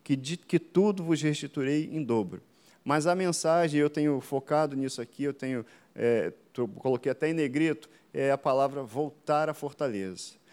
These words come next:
Porque voltar à fortaleza, se eu não tiver na fortaleza, eu não tenho a restituição. Como eu tenho dito, a promessa,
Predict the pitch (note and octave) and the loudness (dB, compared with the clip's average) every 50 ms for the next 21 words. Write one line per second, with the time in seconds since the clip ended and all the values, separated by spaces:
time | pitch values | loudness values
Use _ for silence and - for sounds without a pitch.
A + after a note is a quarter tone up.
0 | - - _ - E3+ E3 - G#3+ F#3 G3 F#3 E3 - F3+ F3 F3+ F3 E3 - D#3 | -20 -20 _ -6 -6 -4 -2 0 2 2 2 4 4 4 4 6 4 2 0 -4
1 | D3+ C#3+ - C3+ B2 C3+ D3+ E3+ E3+ D3 B2 A#2 A#2+ G#2 E2+ - - - - - | -4 -2 -2 0 0 2 4 4 4 4 4 2 -2 -4 -4 -6 -12 -8 -4 -2
2 | F#3 G3 G#3 A3+ A3 - F3 C#3 C#3 E3 G3 G#3 G3+ F3 - - D3+ C#3 - C3 | -2 0 0 -2 -2 -2 -4 -2 4 4 4 4 4 0 -2 -4 -4 -2 0 -2
3 | B2 C#3 D#3+ F#3 F3+ D3 A2+ A2+ G#2+ G2+ - - - - _ _ - E3+ F#3 G3+ | 0 4 4 4 4 4 2 -2 -6 -10 -10 -16 -20 -20 _ _ -2 -2 -2 0
4 | - - G#3 A3 A3+ F#3+ E3+ D#3+ D3+ - - C#3+ C3 - - B2+ A2+ A2 G#2+ G2+ | 2 2 2 4 2 2 2 0 0 -2 -6 -8 -8 -8 -8 -8 -8 -8 -10 -12
5 | - _ _ - D#3+ F#3+ F#3+ F#3 - G3 F#3 D#3 E3+ G#3 - F#3+ - - F#3+ E3+ | -16 _ _ -6 -2 -2 0 2 2 0 0 0 -2 0 0 0 0 4 6 6
6 | D#3+ D3+ D#3 E3+ F#3+ G#3 G3 E3+ - - - G#2 G2 | 6 8 6 6 6 6 6 4 2 0 -2 -4 -4